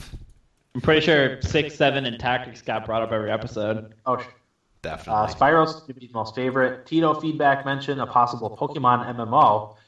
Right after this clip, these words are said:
Speaker 2: which led you guys to brainstorm the idea of the Pokemon mobile game. That was that episode. <laughs>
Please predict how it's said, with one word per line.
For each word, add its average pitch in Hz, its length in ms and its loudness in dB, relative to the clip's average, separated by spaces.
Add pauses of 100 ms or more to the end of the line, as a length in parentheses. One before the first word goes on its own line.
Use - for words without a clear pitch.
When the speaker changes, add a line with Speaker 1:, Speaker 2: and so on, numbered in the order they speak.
(160)
Speaker 2:
which 131 180 -10
led 127 180 -2
you 120 80 -4
guys 117 240 2
to 113 80 -14
brainstorm 117 560 -4
the 101 60 -6
idea 101 260 -4
of 101 120 -10
the 104 100 -6
Pokemon 101 480 -4
mobile 135 220 2
game. 92 260 -6 (100)
That 113 160 2
was 113 120 -4
that 135 180 6
episode. 95 520 -2 (180)
<laughs> 170 220 -4